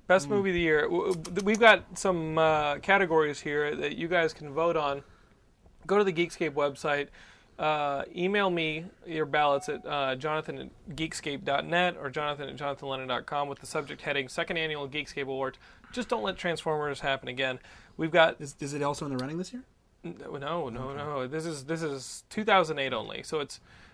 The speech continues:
Speaker 1: it's best episode, best guest host.
Speaker 2: <coughs>
Speaker 1: Feel free to, uh, start campaigning now. You got two weeks. Best show moment.
Speaker 2: <coughs>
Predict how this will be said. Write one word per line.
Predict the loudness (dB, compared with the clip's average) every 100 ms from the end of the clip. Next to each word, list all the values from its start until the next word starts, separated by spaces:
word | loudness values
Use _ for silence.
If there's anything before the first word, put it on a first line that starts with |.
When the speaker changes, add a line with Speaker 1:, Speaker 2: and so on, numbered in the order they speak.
| -8
Speaker 1:
it's | -6 -6
best | 4 6 6
episode, | 2 0 -2 0 0 -2
best | 2 2 2
guest | -2 -2 -4
host. | -4 -4 8 12
Speaker 2:
<coughs> | 12 12 12 12 12 2 -8 -18 -20
Speaker 1:
Feel | -6 -6
free | -4 -4 -4
to, | -6 -4 0
uh, | 0
start | -2 -6
campaigning | -4 -6 -4 -4 -4 -4
now. | -2 0
You | 0
got | -2
two | -4 -4
weeks. | -4 -6 -14 -20 -18 2
Best | 4 4
show | 4 4 6
moment. | 6 2 2 -4 -10 -20 0
Speaker 2:
<coughs> | 6